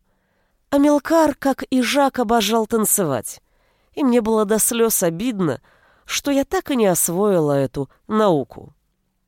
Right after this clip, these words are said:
В тысяча девятьсот семьдесят третьем году, незадолго до того, как его родина стала независимой, он был убит тайной полицией. Прошлое вернулось, чтобы растравить мою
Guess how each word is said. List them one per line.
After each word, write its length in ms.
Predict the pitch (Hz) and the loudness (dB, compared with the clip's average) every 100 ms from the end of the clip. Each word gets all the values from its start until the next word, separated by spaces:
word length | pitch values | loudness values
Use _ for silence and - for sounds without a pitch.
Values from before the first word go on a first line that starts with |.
| _ _ | _ _
В 120 | - | -8
тысяча 300 | 277 - 247 | -6 -4 -6
девятьсот 380 | 214 214 - 220 | -6 -6 -4 -4
семьдесят 460 | - 214 190 202 | -4 -6 -6 -8
третьем 340 | - 196 - 185 | -6 -6 -4 -4
году, 320 | 202 262 339 _ _ _ _ - | -2 -4 -6 _ _ _ _ -6
незадолго 640 | 311 320 277 233 156 147 | -2 0 0 0 0 -6
до 80 | 143 | -4
того, 320 | 170 160 156 | -2 -2 -2
как 200 | 147 156 | -6 -8
его 260 | 156 160 | -4 -2
родина 340 | 175 175 143 135 | -2 -4 -6 -8
стала 300 | - 165 147 | -6 -6 -4
независимой, 800 | 147 147 202 339 - 131 113 _ _ _ _ _ _ _ | -6 -4 -6 -6 -8 -10 -12 _ _ _ _ _ _ _
он 220 | 226 226 | -8 -4
был 180 | 202 214 | -2 -4
убит 400 | 220 208 247 - - | -6 -6 -6 -8 -8
тайной 360 | 180 165 156 160 | -6 -4 -4 -2
полицией. 760 | 208 208 160 - 131 95 - _ _ _ _ _ | -2 -2 -4 -12 -12 -16 -20 _ _ _ _ _
Прошлое 480 | - 233 - 220 220 | -2 -2 0 -2 0
вернулось, 540 | 202 226 262 233 151 - | 0 -2 0 -2 -2 -6
чтобы 380 | - 165 156 151 _ _ | -10 -8 -8 -12 _ _
растравить 720 | 190 190 - 208 226 214 - | -6 -6 -4 -4 -4 -4 -6
мою 320 | 147 131 127 | -6 -6 -8